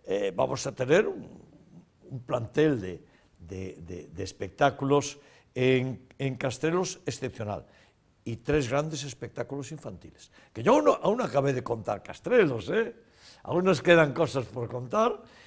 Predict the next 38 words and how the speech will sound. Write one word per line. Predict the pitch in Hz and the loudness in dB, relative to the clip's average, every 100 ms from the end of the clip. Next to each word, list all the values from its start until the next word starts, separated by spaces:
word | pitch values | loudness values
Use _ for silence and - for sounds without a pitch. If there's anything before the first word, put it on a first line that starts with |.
| - - | -18 2
y | 123 | 8
aún | 160 170 | 8 8
seguiremos | 175 147 139 156 160 139 | 0 0 2 2 2 -4
diciendo. | - - 69 - _ _ - - - | -10 -14 -18 -20 _ _ -20 -20 -18
Y | 92 | -10
por | - | 0
tanto | 175 175 | 2 4
vamos | 185 156 | 4 2
a | 156 | -2
tener | 165 160 | -2 0
las | 135 | -2
mejores | 135 - 160 - | -4 -2 -2 -2
fiestas | 160 - 139 | -8 -6 -8
de | 135 | -8
Castelos | 131 - 143 123 | -10 -10 -12 -12
como | - 110 | -12 -12
nunca. | 76 67 - _ _ _ _ _ _ _ _ _ | -12 -18 -20 _ _ _ _ _ _ _ _ _
A | - 101 95 | -10 -8 -8
la | 104 | -8
Xunta | - 139 117 92 | -6 -8 -6 -8
hace | 98 | -10
un | 98 | -10
concierto, | 95 165 247 240 262 247 494 _ _ _ _ - 165 _ | -8 2 4 4 2 -2 -4 _ _ _ _ -20 -20 _
es | - - | -10 -8
de, | - - | -8 -10
es | 117 | -10
de | 110 | -10
pagar, | 87 - - | -6 -4 -4
hay | 123 | -6
que | - | -8
pagar, | 107 - | -8 -8
en | 123 | -8
el | - | -12
concierto | 87 107 104 131 | -16 -16 -10 -10
ese | 175 | -8
hay | 165 | -10
que | 113 | -12
pagar. | - | -14